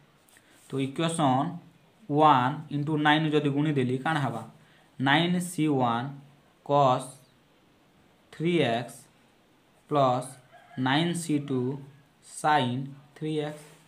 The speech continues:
ବୁଝିହେଲା କି ନାଇଁ?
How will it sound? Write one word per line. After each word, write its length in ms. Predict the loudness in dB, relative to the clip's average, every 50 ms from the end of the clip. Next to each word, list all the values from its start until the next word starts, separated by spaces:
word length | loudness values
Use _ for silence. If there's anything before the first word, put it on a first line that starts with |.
| _ _ _ _ _ _ _ _ _ _ _ _ _ _ _ _ _ _ _ _ -20 -20 -20 -20 _ _ _ _ _ _ _ _ _ _ _ _ _ _ _ _ _ _ _ _ _ _ _ _ _ _ _ _ _ _ _ _ _ _ _ _ -6
ବୁଝିହେଲା 380 | -4 -4 -2 -2 -2 -2 -2 -4
କି 80 | -6
ନାଇଁ? 200 | -8 -10 -12 -16